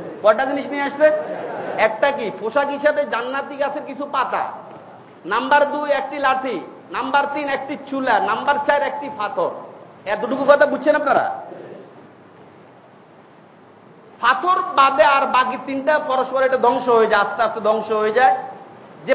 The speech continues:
পাথরটি তিনি জান্নাত থেকে নিয়ে এসেছেন, এই পাথরটি হাত বহাত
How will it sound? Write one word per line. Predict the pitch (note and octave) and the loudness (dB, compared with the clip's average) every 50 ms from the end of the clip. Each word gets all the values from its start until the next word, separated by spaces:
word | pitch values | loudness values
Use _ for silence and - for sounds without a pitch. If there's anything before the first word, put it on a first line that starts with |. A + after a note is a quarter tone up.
| - - | 0 4
পাথরটি | A3+ A#3 A3+ - D#4+ E4 D#4+ D#4+ F4 D#4 | 4 2 4 4 2 0 2 0 -2 -2
তিনি | D4 D4+ D4 C#4 | -2 -2 -4 0
জান্নাত | B3 B3 A#3+ A#3+ C4 D4+ D#4+ - | 0 0 0 2 2 0 0 -2
থেকে | - D4+ D4 C#4 | -4 -6 -6 -4
নিয়ে | C4 C4 B3+ A#3+ | -2 0 4 4
এসেছেন, | A#3 A3+ B3+ C4 - A#3+ D4 D4+ D4 D4+ - - - - - - - - | 4 4 2 -2 -2 -2 -2 -2 -2 -6 -10 -14 -16 -18 -20 -18 -2 4
এই | B3 C#4+ D4 C#4 - | 6 6 6 6 4
পাথরটি | A#3 A#3+ A#3+ - D#4 D4+ D4+ D#4 C#4 C4 - | 2 2 4 4 4 2 4 2 2 0 0
হাত | - A#3+ C#4+ D#4 D4 B3 A#3 | 2 2 4 4 2 2 2
বহাত | A#3+ B3+ G#3+ A3 G#3+ F3 - | 2 4 6 6 4 4 2